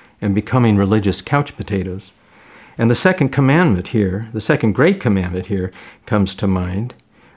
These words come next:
when Christ tells us we are to love our neighbors as ourselves.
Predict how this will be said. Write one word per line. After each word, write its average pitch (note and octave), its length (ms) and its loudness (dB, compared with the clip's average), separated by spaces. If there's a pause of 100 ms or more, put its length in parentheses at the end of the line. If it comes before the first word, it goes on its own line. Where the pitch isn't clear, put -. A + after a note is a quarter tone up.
(160)
when G2+ 260 0
Christ G2+ 400 -4
tells G#2+ 260 0
us F#2 160 -8
we A2+ 80 0
are G2 60 -2
to G2 80 -4
love G2 260 0
our F#2+ 120 2
neighbors F#2+ 420 0
as G2 160 -4
ourselves. F#2 680 -6